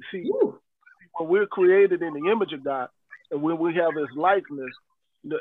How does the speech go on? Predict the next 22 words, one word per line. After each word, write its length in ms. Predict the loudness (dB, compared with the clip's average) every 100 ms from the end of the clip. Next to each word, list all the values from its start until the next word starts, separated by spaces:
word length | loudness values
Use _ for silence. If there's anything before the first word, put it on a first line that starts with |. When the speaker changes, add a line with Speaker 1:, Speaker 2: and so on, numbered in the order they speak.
| -4
Speaker 1:
like 180 | -2 -2 -4
she 80 | -2
said, 260 | 2 2 2
you, 160 | -6 -6
you 180 | -4 -2
embrace 420 | -2 0 0 0 -2
who 120 | -8 0
God 240 | 2 2 -2
created 460 | -4 0 0 0 -8 -12
you, 80 | -14 -20 _ _ _ _ _ -4
but 120 | -4 -2
you, 180 | -8 -6
you, 200 | -8 -8 -8
you, 220 | -10 -10 -12
you 180 | -8 2
don't, 260 | 2 2
but, 160 | 2 2 0 -14 -2
but 180 | -2 -2
you 120 | -6 2
don't 220 | 2 2
deny 300 | -2 2 2
the 100 | 2